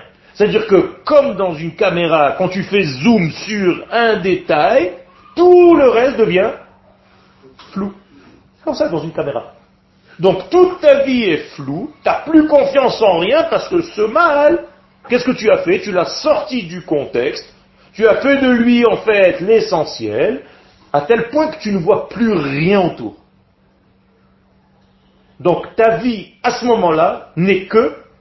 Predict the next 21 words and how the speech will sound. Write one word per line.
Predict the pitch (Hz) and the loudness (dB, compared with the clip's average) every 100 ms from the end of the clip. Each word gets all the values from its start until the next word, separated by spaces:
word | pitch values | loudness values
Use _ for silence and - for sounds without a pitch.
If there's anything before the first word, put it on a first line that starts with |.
| _ _ | _ _
le | 123 | -4
mal. | 139 135 98 - _ _ _ _ _ _ _ _ _ _ _ _ _ _ _ _ _ _ _ _ _ _ _ _ _ _ _ - - - | -2 -2 -6 -18 _ _ _ _ _ _ _ _ _ _ _ _ _ _ _ _ _ _ _ _ _ _ _ _ _ _ _ -20 -20 -2
Donc | 175 151 - - | -2 -2 -6 -20
c'est | - 214 - | -2 -2 -2
comme | - 302 247 | 0 2 0
si | - 202 190 123 _ _ _ _ _ _ _ | -8 -14 -14 -14 _ _ _ _ _ _ _
à | 277 - | -2 -2
ce | - | -2
moment-là | 247 220 190 202 247 | 0 2 2 0 -2
tu | 214 | -6
ne | 208 | -6
voyais | 170 202 190 - - | 0 0 0 -6 -8
plus | 294 330 | 2 4
rien | 254 240 247 294 | 4 0 0 0
que | 285 226 | -2 0
le | 226 220 214 254 | 0 0 -4 -4
mal, | 285 359 254 131 | -2 0 0 0
donc | 180 - | -4 -4
c'est | 196 196 | -8 -6
ton | 190 | -6
Dieu. | 170 120 101 | -8 -10 -12